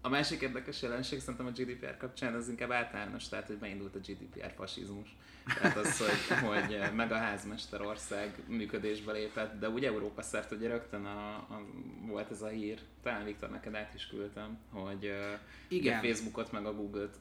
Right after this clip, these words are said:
Speaker 3: Így
Speaker 1: azt
Speaker 3: van,
Speaker 1: hiszem nulla
Speaker 3: igazad
Speaker 1: óra
Speaker 3: van.
Speaker 1: egy perckor be-, beperelte egy, egy
Speaker 3: Osztrák
Speaker 1: osztrák
Speaker 3: aktivista.
Speaker 1: adatvédelmi aktivista. Nagyszerű, tehát csak gratulálni tudok hozzá, hogy az élete valószínűleg ennyire üres, hogy ilyen, ilyen, tehát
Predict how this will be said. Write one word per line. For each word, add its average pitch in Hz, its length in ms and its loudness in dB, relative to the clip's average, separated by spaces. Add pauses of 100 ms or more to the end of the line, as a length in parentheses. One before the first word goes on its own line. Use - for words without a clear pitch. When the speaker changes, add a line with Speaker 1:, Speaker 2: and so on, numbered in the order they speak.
(160)
Speaker 3:
Így 139 140 2
Speaker 1:
azt 113 100 0
Speaker 3:
van, 117 120 0
Speaker 1:
hiszem 117 160 2
nulla 107 120 2
Speaker 3:
igazad 107 180 4
Speaker 1:
óra 104 120 2
Speaker 3:
van. 107 80 2
Speaker 1:
egy 110 180 -2
perckor 101 480 0
be-, 101 320 -2
beperelte 104 640 0 (120)
egy, 101 200 -4 (100)
egy 98 200 -6 (100)
Speaker 3:
Osztrák 117 360 0
Speaker 1:
osztrák 104 240 2
Speaker 3:
aktivista. 104 340 2
Speaker 1:
adatvédelmi 104 320 2
aktivista. 131 680 -2 (400)
Nagyszerű, 120 680 4 (160)
tehát 101 200 -2
csak 107 160 2
gratulálni 104 460 0
tudok 104 300 -6
hozzá, 107 240 -4
hogy 104 120 -2
az 101 120 -6
élete 104 340 -4
valószínűleg 104 460 -6
ennyire 101 180 -6
üres, 101 380 -6
hogy 95 140 -6
ilyen, 101 340 -8
ilyen, 101 420 -8 (480)
tehát - 180 -8